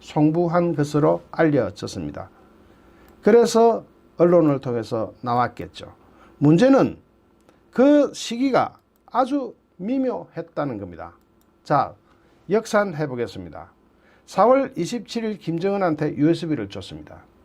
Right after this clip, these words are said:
그러면 이게 일 차 만남이죠. 이 차 만남 사이에는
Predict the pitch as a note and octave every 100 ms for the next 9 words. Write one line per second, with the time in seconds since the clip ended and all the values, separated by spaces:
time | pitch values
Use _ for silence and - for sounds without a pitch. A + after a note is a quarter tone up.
0 | _ - - - _ G#3 A3+ G#3+ E3+ G3
1 | - A3 G3 G3+ F3 A#2 G2 F#2 E2+ F2
2 | - _ _ _ _ - D#3 E3+ A#3+ A#3+
3 | A3 E3 D3 - - G#3+ F3+ C#3 D3+ D4